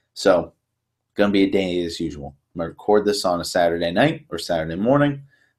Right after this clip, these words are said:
I'm gonna upload it by Sunday, get you guys some good content. And it would mean the world for me if next video you smash the like button for me or hit a follow for me.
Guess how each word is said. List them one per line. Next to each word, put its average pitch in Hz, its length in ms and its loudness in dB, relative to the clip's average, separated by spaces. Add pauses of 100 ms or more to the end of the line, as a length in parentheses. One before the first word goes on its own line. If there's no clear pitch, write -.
I'm 87 100 -2
gonna 87 120 2
upload 85 280 -2
it 80 120 -4
by 87 120 -6
Sunday, 120 460 0
get - 160 -6
you 87 120 -10
guys 87 240 -4
some 82 140 -12
good 85 340 -4
content. 95 560 -6 (400)
And 104 100 0
it 127 60 6
would 127 80 4
mean 113 140 2
the 95 80 2
world 95 260 2
for - 100 -12
me 92 140 -4
if 87 100 -10
next 90 300 -8
video 87 280 -2
you 85 140 -2
smash 87 540 -4
the 90 140 -8
like 87 260 -2
button - 180 -6
for 90 140 -8
me 85 140 -6
or 82 40 -6
hit 90 160 -8
a - 40 -8
follow 78 360 -4
for - 140 -16
me. 78 220 -12